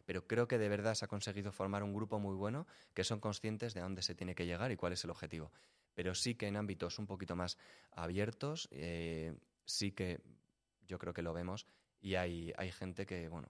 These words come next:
pues que pierde un poquito el norte, pierde la cercanía con el ciudadano y creo que eso nunca hay que perderlo.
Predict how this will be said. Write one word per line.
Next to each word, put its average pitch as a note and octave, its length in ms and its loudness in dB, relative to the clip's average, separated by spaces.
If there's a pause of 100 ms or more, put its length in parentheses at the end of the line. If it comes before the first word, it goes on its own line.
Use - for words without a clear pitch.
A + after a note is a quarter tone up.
(100)
pues - 160 -20
que E2 140 -10
pierde G2+ 240 -4
un F#2 80 -4
poquito E2+ 300 -6
el E2+ 100 -2
norte, A#2 460 0
pierde G2 320 -2
la F2+ 100 0
cercanía F#2+ 580 2
con E2+ 160 -4
el E2+ 100 -4
ciudadano F#2+ 540 0 (440)
y - 100 -10
creo F#2+ 200 0
que G#2 80 -4
eso G2+ 180 -2
nunca G2 240 -2
hay F2+ 40 -4
que - 80 -10
perderlo. D#2 380 -8